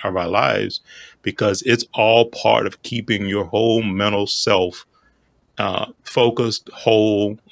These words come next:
uh, and able to cope and to deal. Because if you, if it wasn't important to you, you wouldn't have taken the time to write it down in the first place. So hang on to those things, follow, see them through, um, because it, it's very important.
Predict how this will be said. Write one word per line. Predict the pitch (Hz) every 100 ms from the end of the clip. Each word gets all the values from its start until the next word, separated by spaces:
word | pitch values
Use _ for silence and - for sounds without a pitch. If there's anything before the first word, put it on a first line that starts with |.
| -
uh, | 92 98
and | 101
able | 101 95 98
to | -
cope | - - 98 -
and | -
to | 92
deal. | 87 107 101 95 - _ -
Because | - - 98 - - _ _ _ _ -
if | 117 -
you, | 113 113
if | 120
it | 120
wasn't | 143 127
important | 113 - 120 107
to | 101
you, |
you | 98
wouldn't | 101 95
have |
taken | - 95 98
the |
time | 92 95
to | 87
write | 90 92
it |
down | 90 92
in | 92
the | 87
first | 98 95 -
place. | 107 - - - - -
So | - 95 90 - _ -
hang | 135 147
on | 127 123
to | 123
those | 101 95
things, | - 101 95 92
follow, | - - 110 120 120 110
see | - - 107 104
them | 101 95
through, | 92 95 98 92 92 - _ _ _ _
um, | 101 98 95 95
because | 101 104 90
it, | 87 -
it's | -
very | 92 92
important. | 92 - 95 101 104